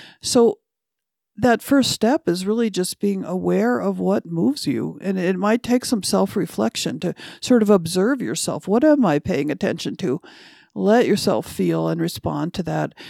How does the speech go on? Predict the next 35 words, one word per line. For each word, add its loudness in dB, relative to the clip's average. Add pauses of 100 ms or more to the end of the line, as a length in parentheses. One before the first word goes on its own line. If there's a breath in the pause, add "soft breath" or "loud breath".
(520 loud breath)
Keeping 0
a 0
journal 4 (220)
is 2
not 6
a 4
bad 6
idea, 6
because -2 (500 soft breath)
it -2
doesn't -2
mean 2
that -2
you're -2 (200)
sort -4
of 0
wallowing 6
in 4
things 4
or 6
being 4
too 0
self-absorbed, 0
I 0
don't -2
think. -8 (540 loud breath)
It's 0
just 2
deepening 0
your 0
own 0
awareness 2
and -4
your -6
sensitivity 0